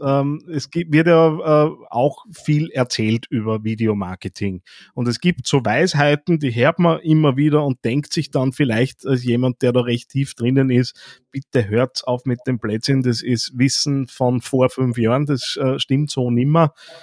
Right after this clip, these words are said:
Äh, Mythen über Algorithmen, die irgendwo anders anschlagen und so weiter.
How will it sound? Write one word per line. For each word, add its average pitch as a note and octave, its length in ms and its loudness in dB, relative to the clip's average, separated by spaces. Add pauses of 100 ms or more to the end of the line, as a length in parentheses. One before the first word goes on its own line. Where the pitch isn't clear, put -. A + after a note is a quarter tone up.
(160)
Äh, C#3 220 4
Mythen D3 640 0
über C3 680 2
Algorithmen, C3+ 720 -2
die D3 200 -4
irgendwo C3 380 2
anders B2+ 340 -4
anschlagen B2 640 -4
und D#3+ 220 0
so D#3 100 -2
weiter. B2 500 -2